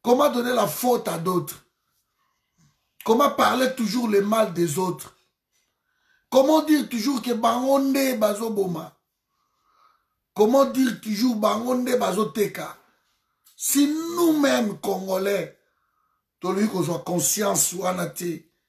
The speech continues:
qu'il y a le feu chez nous et nous devons l'éteindre. C'est incroyable, il y a le feu chez nous. Et ça fait vingt ans que les Congolais ne veulent pas se mettre ensemble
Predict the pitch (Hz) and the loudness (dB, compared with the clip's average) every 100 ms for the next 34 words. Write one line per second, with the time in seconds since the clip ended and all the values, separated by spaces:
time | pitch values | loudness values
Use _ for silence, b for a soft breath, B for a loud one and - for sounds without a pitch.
0 | _ _ _ _ _ - 170 170 175 147 | _ _ _ _ _ -8 -4 0 0 -2
1 | 247 247 - 214 208 220 - _ _ _ | 2 2 2 0 -2 -6 -12 _ _ _
2 | _ - 180 208 190 190 196 214 170 147 | _ -6 -4 -2 -2 -2 -2 -4 -4 -4
3 | 180 175 156 - _ _ _ _ _ _ | -4 -4 -6 -12 _ _ _ _ _ _
4 | _ _ _ _ _ _ _ _ _ _ | _ _ _ _ _ _ _ _ _ _
5 | - 156 143 190 208 214 147 - 170 175 | -10 -6 -2 2 4 2 0 -10 -4 -2
6 | 180 185 147 226 214 - 185 185 202 175 | 0 -2 -2 -2 0 0 -2 -2 -4 -6
7 | 147 _ _ _ _ _ _ _ _ _ | -12 _ _ _ _ _ _ _ _ _
8 | _ _ _ _ - 147 143 175 165 208 | _ _ _ _ -8 -4 0 0 2 0
9 | 170 202 214 208 - 214 214 - _ _ | 2 2 2 0 -4 -4 -4 -6 _ _
10 | _ _ _ _ _ _ _ _ - 175 | _ _ _ _ _ _ _ _ -4 -2
11 | 180 - 175 170 - 214 214 214 240 220 | -2 -2 -2 -2 0 0 2 2 2 2
12 | 185 180 202 - 262 392 - 175 196 202 | 0 0 -2 0 0 2 0 -2 -4 -6
13 | - 151 143 180 175 143 | -6 -6 -6 -6 -8 -10